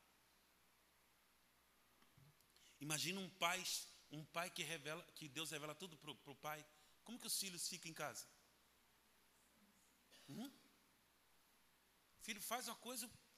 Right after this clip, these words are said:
Deus revela pro pai. Imagina. Acabou a graça dos filhos. Não dá pra esconder nada. Teve um, teve uma menina, a, a,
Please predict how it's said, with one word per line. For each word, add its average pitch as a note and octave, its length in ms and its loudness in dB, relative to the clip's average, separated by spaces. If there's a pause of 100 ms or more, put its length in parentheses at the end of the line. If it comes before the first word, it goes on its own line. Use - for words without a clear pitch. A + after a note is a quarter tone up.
(100)
Deus F#3 220 -2
revela F#3 280 0
pro F3+ 100 -10
pai. D3+ 220 -2
Imagina. G#3 500 -2 (1900)
Acabou G3+ 300 -4
a A#3+ 60 -4
graça G#3 340 2
dos F3+ 160 -2
filhos. A3+ 260 -6 (440)
Não E3+ 80 -8
dá G#3+ 80 4
pra A3 100 -2
esconder A3 380 4
nada. G#3 360 0 (1900)
Teve G3 180 -2
um, G3 100 -2
teve F#3+ 220 -2
uma G3+ 60 2
menina, G3 320 -2 (360)
a, D#3 80 -2
a, D#3+ 260 -2